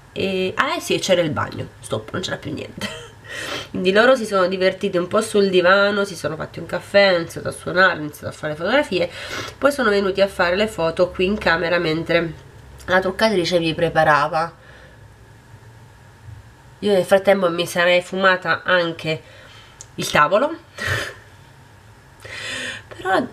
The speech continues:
la, la mattinata è trascorsa così in modo piacevole che non, non ne ho sentito proprio l'esigenza.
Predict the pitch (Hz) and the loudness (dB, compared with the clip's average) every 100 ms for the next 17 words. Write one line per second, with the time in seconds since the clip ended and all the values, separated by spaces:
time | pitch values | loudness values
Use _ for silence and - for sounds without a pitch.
0 | - 226 226 226 220 214 214 208 202 - | -4 0 2 2 4 2 2 -2 -4 -8
1 | - - - - - 240 277 302 - 311 | -10 -12 -14 -12 -4 2 2 2 -2 0
2 | 185 185 190 - 226 247 - 175 170 185 | 0 0 -2 -2 -4 -4 -2 -2 2 2
3 | 185 190 285 359 339 277 208 202 - 180 | 2 -2 -4 -2 0 2 2 4 2 2
4 | - 170 151 151 165 226 294 269 - 254 | 0 0 0 0 2 2 0 -2 -6 -4
5 | 247 247 269 277 277 277 277 269 269 254 | -2 0 0 0 2 2 4 6 4 2
6 | - - - - - 269 294 320 - 285 | -4 -20 -20 -20 -6 0 2 2 2 0
7 | 247 233 214 240 262 247 220 - 175 165 | 2 2 4 4 4 4 2 -2 -6 2
8 | 165 143 147 - 165 160 | 4 4 0 -4 0 2